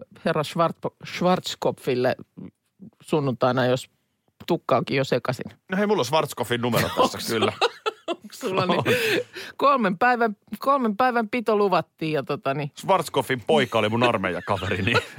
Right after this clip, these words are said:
Speaker 2: <laughs> niin tota, me oltiin siinä viereisellä punkilla tuvassa.
Speaker 1: Joo, samassa johtajakoulutuksessa.
Speaker 2: <laughs> Se oli tukka aivan mintissä aina.
Speaker 1: Aivan.
Speaker 2: <laughs> Tota niin, onks sulla muuten ripsipidennykset?
Speaker 1: Ei.
Speaker 2: Sulla on jotenkin pidemmän näköiset ripset tänään.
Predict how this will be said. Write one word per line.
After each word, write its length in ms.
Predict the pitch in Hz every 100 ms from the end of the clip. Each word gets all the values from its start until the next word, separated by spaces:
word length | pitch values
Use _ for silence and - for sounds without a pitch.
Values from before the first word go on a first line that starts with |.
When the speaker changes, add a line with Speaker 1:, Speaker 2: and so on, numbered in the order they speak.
| 107
Speaker 2:
<laughs> 280 | - - -
niin 100 | - 523
tota, 240 | 571 - 131
me 80 | 120
oltiin 280 | - - - - - -
siinä 280 | 151 131 120 131
viereisellä 400 | 147 120 110 117
punkilla 480 | - 120 98 95 95
tuvassa. 480 | 107 90 87 - 92
Speaker 1:
Joo, 260 | - 160 151
samassa 380 | - 175 160 - 175
johtajakoulutuksessa. 1000 | 160 - 139 143 131 131 147 - 165 120 - - 110
Speaker 2:
<laughs> 260 | - 135
Se 140 | - 113
oli 80 | 147
tukka 380 | 151 - 123
aivan 220 | 120 113 101
mintissä 420 | 98 87 85 -
aina. 340 | 120 104 80 95
Speaker 1:
Aivan. 400 | - 139 143 139 - - - -
Speaker 2:
<laughs> 260 | 160 -
Tota 280 | 160 131 143
niin, 180 | 135 123 - -
onks 120 | -
sulla 120 | 220
muuten 280 | 185 165 151
ripsipidennykset? 1000 | - 226 - 90 143 104 73 - - - _ _ _ _ _ _ _ _ _ _ _ - - -
Speaker 1:
Ei. 480 | 311 226 143 107 170 - _ _ _ -
Speaker 2:
Sulla 80 | 190
on 0 |
jotenkin 220 | 185 175
pidemmän 340 | 202 139 107
näköiset 300 | 98 101 104
ripset 400 | - 123 - -
tänään. 260 | - -